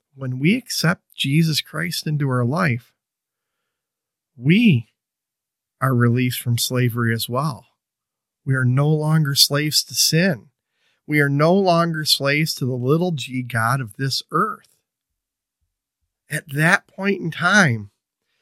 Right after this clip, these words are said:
he has become our Passover lamb,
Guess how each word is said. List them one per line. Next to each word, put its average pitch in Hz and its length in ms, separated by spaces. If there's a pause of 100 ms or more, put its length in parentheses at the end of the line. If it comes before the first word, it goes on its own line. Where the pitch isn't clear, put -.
(120)
he 190 560 (160)
has 160 240
become 151 580
our 135 200
Passover 185 880
lamb, 165 640